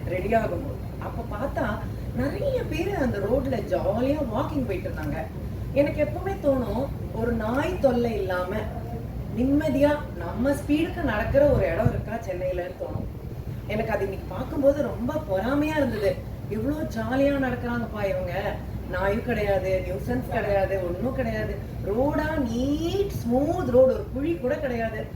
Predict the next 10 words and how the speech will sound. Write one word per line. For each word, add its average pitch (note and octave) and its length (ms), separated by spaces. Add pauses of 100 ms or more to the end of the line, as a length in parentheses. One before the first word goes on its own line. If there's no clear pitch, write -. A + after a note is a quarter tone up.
(220)
அவங்க A3 320
வயசானா B3 460
அவங்க G#3 340
தடிக்கு B3+ 220
விழுவாங்கன்ற A#3 640
டென்ஷனும் A3+ 460
கிடையாது, A3 460 (360)
ஜாலியா F4 480
நடந்துகிட்டு C4+ 400
இருந்தாங்க." F3 340